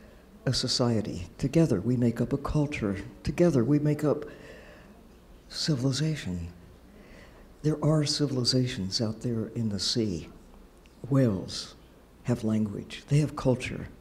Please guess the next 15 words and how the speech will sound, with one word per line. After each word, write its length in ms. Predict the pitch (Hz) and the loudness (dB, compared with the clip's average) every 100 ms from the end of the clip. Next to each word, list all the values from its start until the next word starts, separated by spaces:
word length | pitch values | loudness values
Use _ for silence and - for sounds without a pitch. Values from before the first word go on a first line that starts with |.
| - - - - - - - - - | -20 -20 -20 -20 -20 -20 -20 -20 0
They 100 | 139 | 4
have 200 | 147 135 | 6 4
communication 800 | - 123 120 110 - 127 - 113 | 2 2 4 2 2 2 2 2
in, 140 | 101 104 | 2 2
in 120 | 127 | 2
ways 340 | 117 120 117 113 | 4 4 2 0
that 120 | 113 | -4
we 100 | 123 | -4
can 200 | - 110 | 0 4
only 220 | 120 113 | 6 6
imagine. 500 | 110 110 120 110 104 | 6 6 4 4 4
And 120 | 120 | 4
it's 200 | 139 - | 4 -2
true 280 | - 185 185 | 2 6 8
with 300 | 175 180 - | 8 6 4